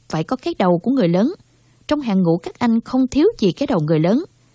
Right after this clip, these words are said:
Các anh đừng tự phơi bày mình như một thứ hình nộm, ai muốn giật dây cũng được. Tôi nói thật nghiêm chỉnh đó."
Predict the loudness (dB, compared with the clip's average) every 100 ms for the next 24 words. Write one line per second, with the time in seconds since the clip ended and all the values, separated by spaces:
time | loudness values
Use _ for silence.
0 | _ _ -12 -6 0 2 2 2 2 0
1 | -4 -2 -4 -2 0 2 2 0 -2 _
2 | -4 0 2 0 -2 -2 0 2 2 2
3 | 0 -2 _ -8 -2 0 0 -2 -2 -2
4 | -2 -4 -2 -2 2 0 -2 _ _ _
5 | _ _ _ -2 0 0 -2 -6 -2 0
6 | 0 0 0 0 0